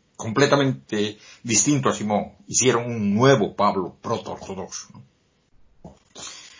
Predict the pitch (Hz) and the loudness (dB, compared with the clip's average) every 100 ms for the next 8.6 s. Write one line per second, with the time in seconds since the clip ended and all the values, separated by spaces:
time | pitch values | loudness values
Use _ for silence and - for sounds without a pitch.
0 | - _ - - - _ - 113 110 107 | -20 _ -20 -20 -20 _ -4 2 2 4
1 | - - - 147 214 190 - - - 127 | 2 0 4 6 8 6 4 -2 -8 -6
2 | 113 110 104 101 101 - _ 151 175 156 | -2 0 0 0 -2 -10 _ 2 2 2
3 | 123 110 98 - 101 101 143 131 101 - | 0 0 -2 -2 -2 0 -2 -2 -4 -2
4 | 131 135 - - - - - - - 95 | 0 0 -6 -10 -10 -16 -20 -16 -10 0
5 | 156 120 127 - - _ _ _ 156 240 | 2 2 0 -4 -12 _ _ _ 2 2
6 | 214 - 311 320 101 98 - 80 - 107 | 2 0 -2 -2 -4 -6 -6 -10 -6 -2
7 | 101 101 196 185 165 117 95 123 120 127 | -2 2 4 4 0 -2 -4 -4 -6 -6
8 | - 101 87 - - | -4 -4 -4 -8 -18